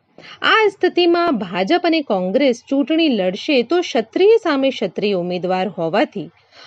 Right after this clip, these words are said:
અન્ય જ્ઞાતિના લોકો પર આ બેઠક નિર્ણાયક સાબિત થશે. અપક્ષ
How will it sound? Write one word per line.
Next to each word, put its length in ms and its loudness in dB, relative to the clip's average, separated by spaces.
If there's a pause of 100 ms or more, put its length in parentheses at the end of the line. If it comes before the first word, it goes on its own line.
(120)
અન્ય 260 2
જ્ઞાતિના 500 0
લોકો 360 0
પર 200 0 (140)
આ 120 -2
બેઠક 420 -2
નિર્ણાયક 520 -2
સાબિત 340 -6
થશે. 420 -14 (580)
અપક્ષ 340 0